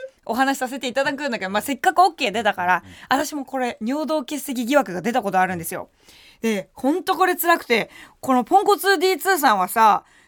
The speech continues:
いきなりスポーンって飛び出してきたんでしょ？で、その前の前兆がなかったって。私、前兆ありまくりだったの。で、まあ、結果的に言うと、尿道結石じゃなかったのね。もうただ普通に膀胱炎だったんだけど、なんかね、本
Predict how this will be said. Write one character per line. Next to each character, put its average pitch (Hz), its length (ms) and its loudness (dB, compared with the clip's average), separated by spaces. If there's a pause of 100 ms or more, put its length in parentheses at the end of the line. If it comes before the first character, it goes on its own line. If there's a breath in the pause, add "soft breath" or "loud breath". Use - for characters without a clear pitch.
(160)
い 277 100 -2
き 339 120 -2
な 392 100 4
り 370 80 4
ス 349 100 -8
ポ 339 100 2
ー 381 200 6
ン 349 40 -2
っ - 20 -10
て 233 100 -4
飛 233 160 -6
び 247 60 0
出 285 80 2
し - 20 -6
て 254 80 -6
き - 60 -10
た 214 100 -6
ん - 20 -6
で 175 60 -8
し 180 80 -10
ょ？ 190 160 -8
で、 226 80 -6
そ 302 140 -6
の 381 80 0
前 392 160 4
の 262 120 -4
前 277 160 -2
兆 339 140 -4
が 285 100 0
な 262 180 2
か 294 100 0
っ 208 100 -4
た 180 120 -6
っ 175 40 -8
て。 - 300 -12 (320 loud breath)
私、 220 420 -6
前 240 220 -4
兆 220 240 -4
あ 185 80 -2
り 196 100 -4
ま 285 100 0
く 285 100 -4
り 269 60 0
だ 269 60 0
っ - 40 -4
た 180 100 -4
の。 175 100 -6 (760)
で、 269 140 2
ま 254 120 4
あ、 - 20 0
結 330 200 -6
果 - 60 -20 (220)
的 554 140 4
に 523 60 4 (240)
言 - 80 0
う - 20 -20
と、 240 200 4 (220 loud breath)
尿 392 260 4
道 392 140 4
結 381 280 -4
石 - 100 -14
じ 170 60 -12
ゃ 170 40 -8
な 208 140 0
か 254 100 2
っ 202 60 -2
た 170 100 -10
の 139 80 -16
ね。 147 160 -16 (280 loud breath)
も 254 100 -4
う - 20 -8
た 392 140 2
だ 311 140 0
普 - 120 -14
通 339 280 -6
に 330 180 -2
膀 240 200 2
胱 285 160 2
炎 277 80 2
だ 285 80 6
っ 294 40 -2
た 196 100 0
ん 175 40 -6
だ 165 80 -10
け 170 80 -8
ど、 185 240 -2 (260 loud breath)
な 247 80 0
ん - 20 -4
か 247 80 2
ね、 220 240 -2 (280 loud breath)
本 359 240 2